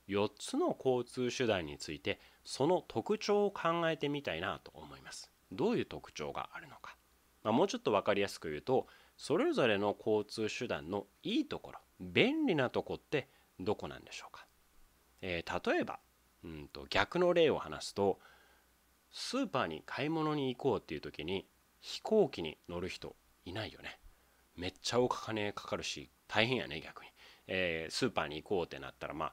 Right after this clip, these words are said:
車で行ったりとか、ちょっと遠いところに買い物に行くってなったら、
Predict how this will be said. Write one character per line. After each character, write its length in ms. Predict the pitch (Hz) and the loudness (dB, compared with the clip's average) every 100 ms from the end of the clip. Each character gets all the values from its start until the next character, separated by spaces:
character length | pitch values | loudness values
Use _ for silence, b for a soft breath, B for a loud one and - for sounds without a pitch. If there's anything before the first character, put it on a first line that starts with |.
| _ - | _ -10
車 380 | - 95 101 | -4 2 4
で 100 | 101 | 4
行 80 | 92 | 2
っ 40 | - | -4
た 120 | 80 | -14
り 100 | - | -14
と 100 | - | -16
か、 140 | - - B B | -18 -18 B B
ち 80 | - | 2
ょ 20 | |
っ 40 | 170 | 4
と 140 | 104 | 4
遠 280 | - 123 117 | 4 2 2
い 40 | |
と 100 | - | 0
こ 120 | 85 78 | -4 -4
ろ 80 | |
に 100 | 71 | -6
買 220 | 69 78 78 | -8 -8 -6
い 20 | |
物 220 | 78 76 | -6 -8
に 100 | 76 | -8
行 100 | 76 | -10
く 100 | 76 | -12
っ 20 | |
て 140 | - 80 | -8 -8
な 100 | 78 | -8
っ 20 | |
た 160 | - 143 | -4 0
ら、 200 | 185 | 0